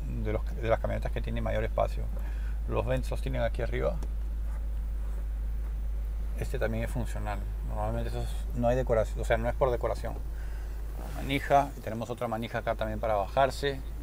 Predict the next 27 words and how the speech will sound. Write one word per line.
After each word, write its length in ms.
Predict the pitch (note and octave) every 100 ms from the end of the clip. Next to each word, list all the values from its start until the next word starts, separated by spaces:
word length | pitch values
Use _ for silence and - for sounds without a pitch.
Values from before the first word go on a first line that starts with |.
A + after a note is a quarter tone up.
| -
Los 120 | A2
asientos 300 | - A#2 A#2
delanteros 400 | A2+ G#2+ A2 A#2
también 240 | G#2 G2+
lo 80 | G#2
tienen. 340 | - A2 G2+ G2+ - - - - - - - - - - -
O 60 | -
sea 140 | D3
que 80 | D3
está 140 | D3 G3
bastante 380 | A3 - A#3
bien 240 | G#3+ G#3 F3+
hecha. 320 | A3+ F3+ E3+ - - - - - - - -
Ah, 140 | C3 A#2+
aquí 180 | - A#2
está 180 | -
el 60 | A#2
control 400 | A2 G#2+ A2+ G#2 -
para 140 | A#2 A2
los 160 | G#2+
asientos. 400 | - - A2+ G#2+ - - - - - - - - - - - - - - - - - - - -
Entonces 280 | - A2 A2 -
puedo 300 | B2+ A#2+ - - B2+ - - - - - - - - -
levantarlo 580 | A2 A2 G#2 A#2 A#2 A#2
también 280 | G#2+ A2 A2
desde 160 | G#2
aquí 220 | G2+ -